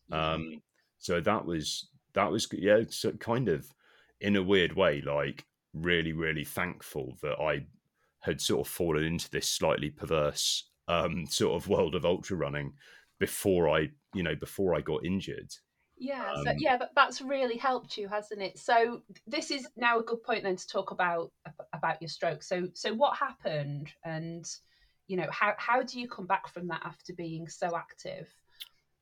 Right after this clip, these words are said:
Speaker 2: Yeah, so I, um, I was in the gym in Winchester. So I, I had literally, I'd commissioned from Sandhurst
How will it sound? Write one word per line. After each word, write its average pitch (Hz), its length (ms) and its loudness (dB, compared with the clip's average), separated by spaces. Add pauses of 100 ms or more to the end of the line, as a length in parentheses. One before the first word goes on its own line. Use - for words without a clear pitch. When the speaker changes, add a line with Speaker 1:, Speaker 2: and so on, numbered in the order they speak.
(320)
Speaker 2:
Yeah, 139 420 8
so 110 480 6 (340)
I, 135 540 4 (160)
um, 92 540 4 (300)
I 117 160 8
was 151 180 6
in 107 80 4
the 98 60 4
gym 95 280 4
in 82 120 0
Winchester. 95 520 0
So 87 260 2
I, 87 120 4 (120)
I 98 120 4
had 95 180 -2
literally, 98 400 4
I'd 87 160 2
commissioned 117 380 0
from 95 120 -2
Sandhurst 82 760 0